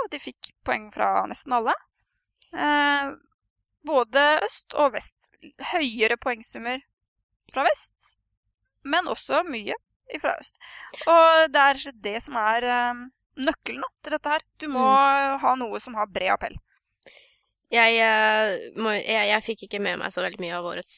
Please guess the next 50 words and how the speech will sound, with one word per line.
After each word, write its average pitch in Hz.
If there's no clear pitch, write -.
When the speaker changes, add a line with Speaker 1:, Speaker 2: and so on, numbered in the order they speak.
Speaker 2:
Eurovision, 196
men 226
jeg 220
fikk -
jo 247
med 196
meg, 202
eh, 202
siste 214
halvdel 185
av, 180
av 180
finalen 190
i 214
år, 233
da, 208
for 190
det, 180
det 202
er 196
liksom 208
sånn 185
jeg 185
tenker 185
at -
det -
er, 180
er -
greit 208
å -
se, 220
for 220
det 202
er 196
litt 208
sånn 208
spennende 190
med 190
denne 190
her, 185
eh, -
denne 214
her, 196
eh, 208
poenggivningen 202
og 208
så 208
videre, 233
pluss 214
at 196